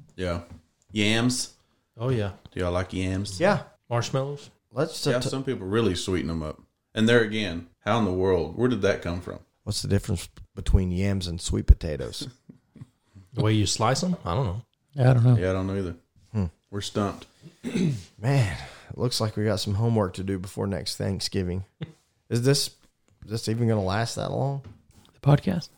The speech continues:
Speaker 3: Yeah. It's been going a long time, boys.
Speaker 1: I think it'll be around.
Speaker 3: How about traditions on Thanksgiving?
Speaker 1: Yeah, I don't think we have,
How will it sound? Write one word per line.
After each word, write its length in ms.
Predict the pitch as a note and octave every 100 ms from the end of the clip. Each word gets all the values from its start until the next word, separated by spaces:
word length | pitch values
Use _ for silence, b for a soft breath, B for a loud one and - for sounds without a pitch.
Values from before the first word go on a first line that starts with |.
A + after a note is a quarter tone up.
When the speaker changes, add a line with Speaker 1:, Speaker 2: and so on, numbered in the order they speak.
| _
Speaker 3:
Yeah. 320 | G#2+ G#2+ F2 E2+ _ _ _
It's 80 | -
been 220 | B2+ B2
going 240 | B2 A#2+ A2
a 40 |
long 220 | G#2+ G#2+
time, 320 | G2+ A2 G2+
boys. 360 | F#2 F2+ F#2 - _ -
Speaker 1:
I 80 | D3
think 180 | C#3
it'll 140 | A2+ F#2
be 100 | F2+
around. 300 | E2+ E2 F2 _ _ _
Speaker 3:
How 100 | -
about 360 | C#3 D3+ - -
traditions 600 | - A2+ A2+ D3+ A2 F2+
on 160 | F2+ F#2
Thanksgiving? 640 | F2+ F#2 - F2 F2+ F#2 - _ _ _ -
Speaker 1:
Yeah, 220 | A2 C3
I 20 | C3+
don't 180 | C3+
think 220 | C3 B2 A#2+
we 80 | A#2
have, 240 | A2 G#2